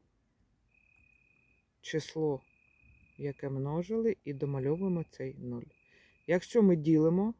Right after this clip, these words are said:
на кругле число, ось у нас тут два, е, в діль-, в дільнику два нулі, значить, ми просто закреслюємо, в ділимо два нулі,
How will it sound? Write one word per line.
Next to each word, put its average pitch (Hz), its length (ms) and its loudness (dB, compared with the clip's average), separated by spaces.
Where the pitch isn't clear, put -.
на 214 240 -2
кругле 220 440 4
число, 208 460 -4
ось 165 220 -4
у - 20 -8
нас 135 180 -10
тут 135 240 -12
два, 139 340 -4
е, 143 260 0
в 139 80 -2
діль-, 139 380 0
в 151 100 2
дільнику 160 720 4
два 147 320 2
нулі, 147 440 2
значить, 156 380 -2
ми 156 100 0
просто 226 520 -2
закреслюємо, 151 840 0
в 127 80 -8
ділимо 175 360 2
два 131 220 -4
нулі, 139 340 0